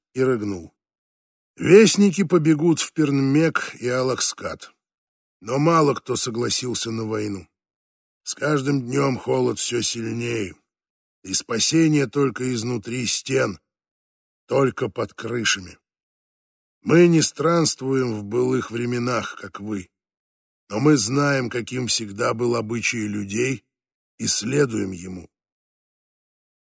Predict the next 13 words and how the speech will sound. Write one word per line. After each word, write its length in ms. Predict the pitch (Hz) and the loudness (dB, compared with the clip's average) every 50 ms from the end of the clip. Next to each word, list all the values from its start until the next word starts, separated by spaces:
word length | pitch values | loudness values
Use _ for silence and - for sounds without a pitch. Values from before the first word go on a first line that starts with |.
| _ _ _ | _ _ _
«Ваш 260 | 87 104 127 139 - 143 | -4 -2 0 2 2 2
обычай 360 | 131 131 143 147 - 147 135 | 2 2 2 2 4 2 0
хорош», — 520 | 101 - 127 131 156 147 - - - - _ _ - | 0 0 2 2 2 2 2 0 -4 -8 _ _ -12
сказал 460 | - - - 117 113 117 120 117 113 | -12 -8 -6 -4 -2 -2 -2 -2 -2
дальнерождённый. 880 | 107 117 113 113 110 110 107 104 98 95 101 101 95 92 87 80 _ _ _ _ _ _ _ _ _ _ _ _ - | -2 -4 -4 -4 -4 -4 -6 -6 -6 -6 -8 -8 -8 -10 -12 -16 _ _ _ _ _ _ _ _ _ _ _ _ -6
«Настолько 500 | 113 127 - - 175 180 175 151 170 151 | -4 -2 0 4 4 4 6 4 2 2
хорош, 360 | - 147 143 156 170 160 - | 2 4 4 4 4 4 2
что 220 | - - - 139 | 0 0 0 0
Гаали 460 | 127 131 135 139 147 156 160 156 151 | 0 2 2 2 2 4 4 4 2
переняли 580 | - - 139 139 151 151 156 156 151 147 143 139 | 2 2 2 2 4 4 4 4 4 2 2 2
его 420 | 131 123 120 113 120 123 123 120 | 0 0 -2 -2 0 0 0 0
у 40 | 120 | 2
вас. 380 | 123 143 135 - - - - | 2 0 0 0 -2 -4 -6